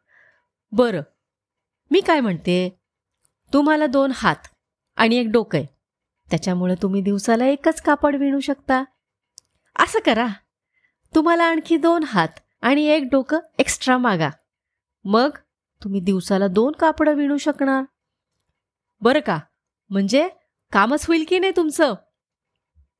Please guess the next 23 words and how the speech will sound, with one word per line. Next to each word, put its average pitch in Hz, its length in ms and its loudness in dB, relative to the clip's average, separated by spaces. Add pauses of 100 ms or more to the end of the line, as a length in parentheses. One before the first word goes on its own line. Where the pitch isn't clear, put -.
(400)
कोष्ट्याला 165 720 -4
बायकोचं 180 540 -2
म्हणणं 214 460 0 (200)
पटलं. 311 440 2 (680)
काय 190 240 2
डोकं 180 400 0
आहे 349 120 2
आपल्या 403 280 2
बायकोचं. 349 540 0 (720)
धावत, 269 380 4 (120)
धावत, 277 400 2
धावत 233 280 2 (120)
तो 226 80 2
यक्षाकडं 180 600 0
गेला 180 340 0 (760)
आणि 170 280 0
यक्षाला 170 400 -4
म्हणाला, 190 360 -2 (1160)
"मी 170 180 -4
माझ्या 214 280 2
बायकोला 254 360 0
विचारून 339 460 0
आलोय, 294 440 0